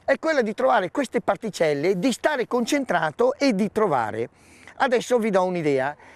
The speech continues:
Se volete preparare un cane, magari questo qui lo facciamo dopo perché sennò vi facciamo vedere una ricerca. In questo caso parto io, ovviamente.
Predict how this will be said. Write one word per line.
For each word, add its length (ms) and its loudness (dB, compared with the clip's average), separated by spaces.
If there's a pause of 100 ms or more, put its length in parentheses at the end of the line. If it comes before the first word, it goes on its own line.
(400)
Se 360 -2 (400)
volete 400 2
preparare 640 0
un 200 -2
cane, 540 0 (560)
magari 300 0
questo 220 -4
qui 120 -4
lo 80 0
facciamo 300 -4
dopo 240 0
perché 180 0
sennò 260 0
vi 100 -2
facciamo 260 0
vedere 320 0
una 180 0
ricerca. 460 0
In 80 0
questo 240 -2
caso 340 2 (880)
parto 320 0
io, 320 2
ovviamente. 640 0